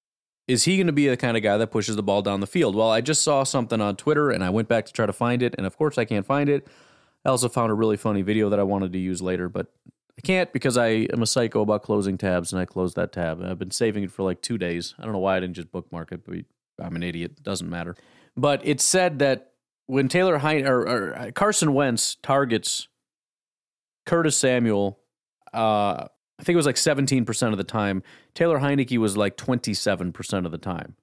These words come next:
So he was a big-time security blanket. So as much as Curtis Samuel is the number one wide receiver in terms of receptions, not yards, 'cause again, Terry McLaurin, uh, way more yards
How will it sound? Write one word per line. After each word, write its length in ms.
So 120
he 120
was 140
a 100
big-time 1000
security 460
blanket. 400
So 80
as 100
much 200
as 100
Curtis 280
Samuel 380
is 340
the 280
number 300
one 200
wide 220
receiver 380
in 160
terms 380
of 300
receptions, 840
not 220
yards, 360
'cause 140
again, 220
Terry 180
McLaurin, 500
uh, 380
way 720
more 220
yards 540